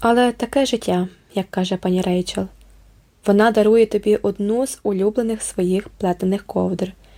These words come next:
у тютюнову смужку і другу обіцяє подарувати мені, коли я виходитиму заміж". "Найгірше у твоєму весіллі буде те, що я вже не зможу бути твоєю дружкою",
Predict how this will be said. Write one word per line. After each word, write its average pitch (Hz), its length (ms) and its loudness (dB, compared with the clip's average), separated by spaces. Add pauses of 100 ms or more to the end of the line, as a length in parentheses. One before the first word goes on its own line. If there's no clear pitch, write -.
(200)
у 202 80 2
тютюнову 214 580 0
смужку 180 580 -4 (580)
і 185 60 0
другу 185 360 4
обіцяє 220 500 2
подарувати 208 540 -2
мені, 190 420 -4 (340)
коли 247 220 4
я 185 180 0
виходитиму 180 540 -2
заміж". 180 420 -4 (680)
"Найгірше 233 500 2
у 226 40 2
твоєму 233 400 2
весіллі 226 360 0
буде 226 200 0
те, 262 280 0 (380)
що - 200 -2
я 262 180 6
вже 233 220 0
не 214 100 2
зможу 208 340 0
бути 185 220 -2
твоєю 180 320 -2
дружкою", 175 540 -4